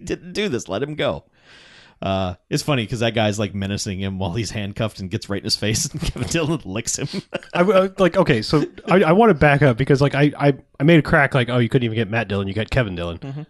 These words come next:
Speaker 2: It's just a joke. I mean, that's just a simply
Speaker 1: Kevin Dillon's fine.
Speaker 2: Yeah, I
Speaker 1: He's
Speaker 2: mean, I'm,
Speaker 1: totally
Speaker 2: I'm
Speaker 1: fine.
Speaker 2: saying, like, he's an acceptable brother substitute. It's like, it's, you know, I mean, I'm just saying, like, it's, I think it's a better, it's, it's a closer brother upgrade than, like, a Liam to a Chris,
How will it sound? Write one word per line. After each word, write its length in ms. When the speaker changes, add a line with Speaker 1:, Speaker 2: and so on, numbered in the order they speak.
Speaker 2:
It's 120
just 200
a 20
joke. 300
I 80
mean, 100
that's 160
just 180
a 60
simply 280
Speaker 1:
Kevin 80
Dillon's 200
fine. 320
Speaker 2:
Yeah, 140
I 40
Speaker 1:
He's 100
Speaker 2:
mean, 80
I'm, 60
Speaker 1:
totally 160
Speaker 2:
I'm 40
Speaker 1:
fine. 80
Speaker 2:
saying, 200
like, 160
he's 220
an 120
acceptable 420
brother 380
substitute. 440
It's 140
like, 120
it's, 260
you 60
know, 80
I 60
mean, 140
I'm 100
just 120
saying, 160
like, 240
it's, 200
I 160
think 160
it's 100
a 40
better, 260
it's, 400
it's 840
a 60
closer 380
brother 400
upgrade 400
than, 320
like, 140
a 40
Liam 400
to 140
a 60
Chris, 440